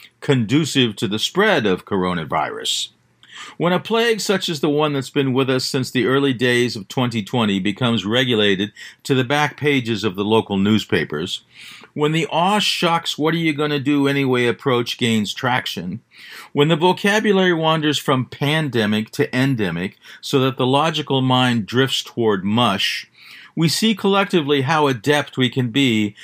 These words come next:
at letting stuff get out of hand. For example, with the U S showing eighty-seven million cumulative cases of covid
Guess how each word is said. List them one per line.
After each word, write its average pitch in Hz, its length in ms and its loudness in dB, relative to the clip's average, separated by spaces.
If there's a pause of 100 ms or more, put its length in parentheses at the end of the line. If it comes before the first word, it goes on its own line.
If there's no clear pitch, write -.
(120)
at 120 160 -2
letting 117 340 2
stuff 101 560 -2 (140)
get 113 160 4
out 92 220 0
of 95 120 -4
hand. 85 520 -2 (680)
For 165 180 0
example, 160 640 0
with 139 140 0
the 151 100 -4
U 175 200 2
S 165 140 2
showing 147 560 2
eighty-seven 165 640 0
million 151 340 0
cumulative 139 460 0
cases 180 460 -2
of 107 160 -2
covid 113 460 0